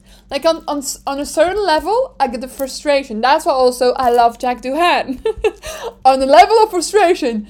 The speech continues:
I get it. <laughs> I absolutely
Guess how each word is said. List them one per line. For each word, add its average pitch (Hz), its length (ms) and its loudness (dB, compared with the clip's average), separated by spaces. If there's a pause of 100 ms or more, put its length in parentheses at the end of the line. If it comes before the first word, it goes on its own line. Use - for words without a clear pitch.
(480)
I 294 120 8
get 269 260 6 (200)
it. - 140 -2 (280)
<laughs> 359 500 -6 (640)
I 277 260 6
absolutely 311 680 -2